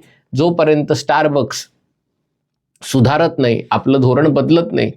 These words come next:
कर्मचाऱ्यांचे पगार वाढवत नाही,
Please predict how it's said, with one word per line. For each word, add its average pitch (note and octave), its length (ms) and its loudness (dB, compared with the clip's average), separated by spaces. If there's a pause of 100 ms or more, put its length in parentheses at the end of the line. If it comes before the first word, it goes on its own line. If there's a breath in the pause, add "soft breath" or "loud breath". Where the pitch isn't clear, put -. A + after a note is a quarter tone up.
(1700 soft breath)
कर्मचाऱ्यांचे C3+ 720 0
पगार C3+ 400 2
वाढवत C3+ 580 2
नाही, A#2+ 400 0